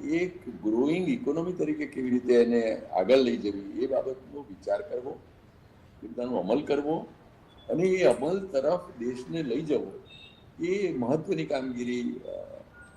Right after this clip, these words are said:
મનમોહન સિંઘે કરી ત્યારે. અને, અ, પછી તો પ્રધાનમંત્રી પણ થયા, પણ એ પહેલા નાણામંત્રી તરીકે જે એમણે, અ, ટર્નિંગ પોઇન્ટ કે છે કે આપણી જે, અ,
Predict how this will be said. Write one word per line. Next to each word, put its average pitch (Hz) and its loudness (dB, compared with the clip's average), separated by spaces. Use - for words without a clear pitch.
મનમોહન 113 -4
સિંઘે 101 -2
કરી 98 -2
ત્યારે. 110 4
અને, 113 -2
અ, 104 -2
પછી 120 0
તો 131 0
પ્રધાનમંત્રી 120 2
પણ 143 4
થયા, 147 6
પણ 151 -2
એ 147 -2
પહેલા 147 0
નાણામંત્રી 147 -2
તરીકે 160 -2
જે 156 -2
એમણે, 151 0
અ, - -14
ટર્નિંગ 208 4
પોઇન્ટ 131 2
કે 101 -4
છે 101 -10
કે - -14
આપણી - -6
જે, 123 -6
અ, 110 -8